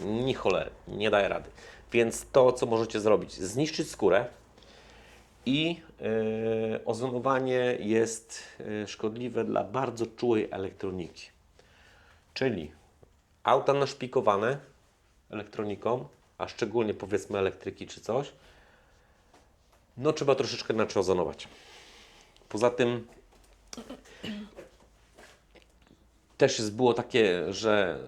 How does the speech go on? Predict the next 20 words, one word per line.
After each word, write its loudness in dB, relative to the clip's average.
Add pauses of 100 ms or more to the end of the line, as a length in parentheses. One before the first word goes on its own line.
skóra 4
jest 2
bardzo 4
łatwa 2
w, -12 (240)
w -16
prowadzeniu, 0
bo 2
jak 0
sobie -6
przytrzemy -2
szmatką -2
z -10
wodą, 0
mamy -4
ją -6
czystą. -10 (520)
Wiecie, -2
że -2
nie 0